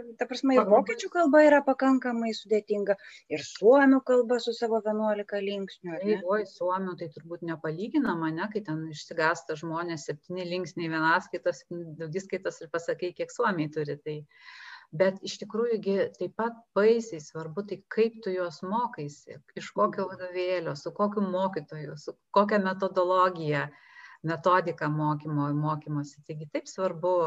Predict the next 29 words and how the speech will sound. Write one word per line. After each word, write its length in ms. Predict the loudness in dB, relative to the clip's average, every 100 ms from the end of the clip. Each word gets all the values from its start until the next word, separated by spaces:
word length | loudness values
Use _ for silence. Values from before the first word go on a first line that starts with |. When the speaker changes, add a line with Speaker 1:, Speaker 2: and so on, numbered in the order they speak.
| 0 -6 -10
Speaker 2:
kaip 200 | -6 -4
tave 240 | 0 0 2
veda 400 | 4 4 6 2
per 160 | 0
tą 120 | -2 -4
kalbą, 400 | -2 0 0 -2
ar 80 | -4
tave 300 | -4 0 -2
iš 140 | -2
karto 360 | -4 -6 -2 -2 0 -2 -6 -8
nukerta, 680 | -6 -4 0 0 0 -2 -2
pakerta 540 | -2 -2 -6 -4 -2 0 0
linksnių 440 | -2 -6 -8 -4
lentelę, 540 | 0 2 2 2 2 0
maždaug 480 | -2 -4 -4 -4
s-, 460 | -6 -14 -14 -20 -20
sėsk 420 | -6 -4 -4 -6
ir 60 | -6
mokykis, 480 | -4 -2 -2 -4 -8 -14 -20 -20 -6
ar 200 | -2 0
po 140 | 2 0
truputį, 400 | -2 -2 -4 -4
po, 160 | -6
po 160 | -6 -6
žingsnelį, 640 | -6 -8 -4 -2 0 -2
po 160 | -2 -6
frazę, 600 | 0 2 4 2 0 -2 -6
šmaikščiai, 680 | -8 -8 -8 -10 -10 -10 -8
žaidybiškai. 760 | -6 -6 -6 -8 -8 -10 -12